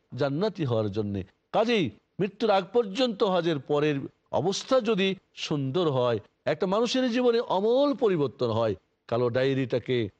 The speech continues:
একেবারে মুছে ফেলে সাদা একটা সুন্দর ডায়েরি খুলতে পারে,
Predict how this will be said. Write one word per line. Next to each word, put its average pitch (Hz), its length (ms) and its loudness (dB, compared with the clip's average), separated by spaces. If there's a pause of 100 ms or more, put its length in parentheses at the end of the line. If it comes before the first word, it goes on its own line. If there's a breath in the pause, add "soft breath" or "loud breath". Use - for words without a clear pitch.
(240)
একেবারে 139 480 0
মুছে 123 280 -2
ফেলে 113 340 -2 (280)
সাদা 190 380 0
একটা 170 240 -2
সুন্দর 139 420 -2
ডায়েরি 120 300 0
খুলতে 143 300 -2
পারে, 117 320 -2